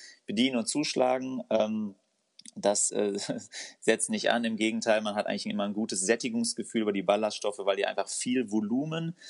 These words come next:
mit in den Magen bringen und dieses Volumen halt einfach, ja, wenn der Magen gefüllt ist, dann, ne, unter anderem, ähm,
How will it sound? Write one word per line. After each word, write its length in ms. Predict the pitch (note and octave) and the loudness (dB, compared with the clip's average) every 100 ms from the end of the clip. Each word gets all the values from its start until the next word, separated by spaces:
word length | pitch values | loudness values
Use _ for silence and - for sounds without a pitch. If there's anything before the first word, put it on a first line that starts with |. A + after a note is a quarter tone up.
| - - - | -16 -16 -2
mit 280 | G#2 D3 - | 0 0 0
in 160 | B2 | 0
den 160 | A#2+ A2 | 0 2
Magen 380 | A2 C3 D#3 C#3 | 4 2 0 -4
bringen 420 | C#3 E3 F3+ - - - - | -2 -2 -4 -6 -12 -12 -4
und 140 | A2 | 0
dieses 320 | A2+ A#2 G#2+ G#2+ | 2 2 -2 0
Volumen 560 | A2+ A2+ C#3 D3 C#3 | 2 2 0 0 2
halt 160 | B2+ - | 2 2
einfach, 480 | A2+ A#2+ A#2 - - | 0 2 2 2 2
ja, 340 | G#2 G#2 G2 | 2 2 -2
wenn 380 | - - - G#2 | -10 -12 -6 -2
der 100 | G#2 | -2
Magen 560 | G2 G#2+ A2+ A2+ A2+ G#2 | 2 0 0 -4 -8 -8
gefüllt 480 | G2+ - C#3 C#3+ | -6 2 2 2
ist, 340 | B2 C3 C3 - | 0 -2 -2 -2
dann, 380 | A2 A2 G#2+ - | -2 -2 -8 -14
ne, 300 | - A2 A2+ G#2+ | -8 -4 -4 -4
unter 220 | G#2 G#2 | -2 -2
anderem, 420 | G#2+ G#2+ G#2 G#2 G2+ | -2 -2 -4 -4 -4
ähm, 240 | G2 F#2+ | -4 -6